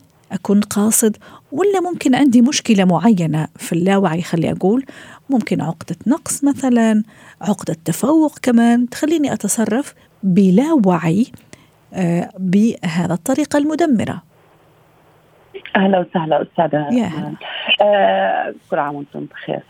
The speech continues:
Speaker 1: وأنتم
Speaker 2: آه،
Speaker 1: بخير،
Speaker 2: والله
Speaker 1: صحة وسلامة.
Speaker 2: الحقيقة أستاذة أمان، ال-، المشكلة هون إنه فعلا بتكون زي ما حضرتك تفضلتي، المشكلة في الشخص نفسه اللي عنده هذه المشكلة. هل هي، آه، آه، هل هي بوعي؟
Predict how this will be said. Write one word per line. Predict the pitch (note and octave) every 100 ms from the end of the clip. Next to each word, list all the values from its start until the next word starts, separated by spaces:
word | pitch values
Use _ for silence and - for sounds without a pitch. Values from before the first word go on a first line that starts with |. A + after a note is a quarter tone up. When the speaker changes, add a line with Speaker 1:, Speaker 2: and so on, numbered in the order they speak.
| - G#3+
Speaker 1:
وأنتم | C4 G#3+ G3
Speaker 2:
آه، | F#3+
Speaker 1:
بخير، | - C#3+
Speaker 2:
والله | A#3
Speaker 1:
صحة | F3 A3
وسلامة. | G3 - F#3+
Speaker 2:
الحقيقة | G#3 F#3+ E3+ -
أستاذة | - G3+ G3+ E3+ E3 -
أمان، | E3+ F3+ F3+
ال-، | F3 E3+ E3 -
المشكلة | E3+ E3+ A#3 - G3
هون | F#3 F3+ F#3 F3+ - - - - -
إنه | F3+ F3 E3+
فعلا | F3 B3 A#3+ F#3
بتكون | D#3+ D#3 G3+ F#3+
زي | F#3+
ما | F3+
حضرتك | - F3+ F3+ F#3
تفضلتي، | E3 - D3+ E3 F#3 -
المشكلة | F#3 G3+ A#3+ - G3
في | F#3
الشخص | - - F3 - -
نفسه | D#3 - - D3 -
اللي | D#3 D#3
عنده | F3 F#3+ E3+ F3
هذه | D3+
المشكلة. | C#3 C#3+ C#3+ - B2+ B2+ - - -
هل | F#3+ G3+ G3
هي، | G#3 G3 E3+ D#3+ -
آه، | C#3 - E3+ -
آه، |
هل | D3+ F3 F#3+
هي | G3+ F#3
بوعي؟ | D#3 E3+ G3 A3